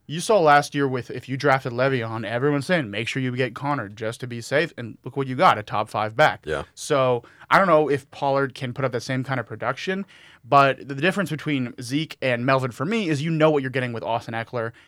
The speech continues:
Speaker 1: and Justin Jackson. Austin Eckler, ob-, it's a pass-heavy offense. He's gonna get a lot of production because the box won't be stacked, which I like. I picked him la-, yesterday in the, I think the sixth or seventh, which is great value, especially if they're producing. You can trade into the Melvin owner,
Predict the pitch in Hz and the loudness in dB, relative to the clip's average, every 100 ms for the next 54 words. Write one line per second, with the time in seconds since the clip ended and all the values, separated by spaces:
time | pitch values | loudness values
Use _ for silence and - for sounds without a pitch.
0 | _ 120 127 110 113 107 143 139 - 123 | _ -8 -6 -6 -8 2 2 2 -2 -8
1 | 120 _ - 131 127 127 123 127 123 - | -8 _ -4 -4 -2 -4 -4 -2 -2 -2
2 | 120 120 123 117 117 117 127 113 110 113 | -4 -6 -14 -10 -6 -4 -6 -6 -2 -2
3 | 120 110 - 113 117 113 107 101 - 120 | -4 -10 -10 -10 -8 -6 -6 -8 -2 0
4 | 127 131 117 117 113 113 117 117 - 117 | 0 -2 -8 -8 -8 0 0 0 -6 -8
5 | 113 - - 113 160 - - - - _ | -8 -8 0 2 2 0 -20 -20 -20 _
6 | 131 135 - - 110 69 131 123 117 143 | -2 0 -2 -8 -8 0 0 0 -2 -2
7 | - 127 139 139 127 139 135 185 - 110 | -4 -4 -4 -2 0 0 4 2 2 -6
8 | 101 101 123 117 117 117 113 117 120 110 | -6 -10 -8 -6 -4 -2 -2 -2 -4 -6
9 | 156 135 - - 160 123 - 160 147 98 | -8 -10 -8 -6 -6 -8 -4 -2 -2 -8
10 | - 117 - 131 147 120 98 104 120 - | -12 -12 -4 0 0 -2 -6 -6 -8 -12
11 | - _ 117 - 180 214 131 117 120 123 | -20 _ -14 2 2 2 -4 -4 -4 -4
12 | 120 139 180 139 143 - 131 139 131 131 | -6 -4 -6 -4 -6 -2 0 0 0 0
13 | 135 160 139 95 90 98 | 2 0 0 -8 -8 -10